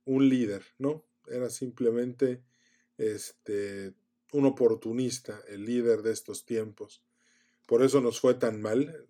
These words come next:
este, no, Antonio López de Santana se convirtió en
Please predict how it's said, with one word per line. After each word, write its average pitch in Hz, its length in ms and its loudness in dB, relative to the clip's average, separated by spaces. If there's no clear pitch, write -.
este, 95 840 -12
no, 120 340 -4
Antonio 135 380 2
López 131 240 2
de 110 100 -2
Santana 123 460 2
se 127 140 -6
convirtió 113 640 0
en 120 200 -6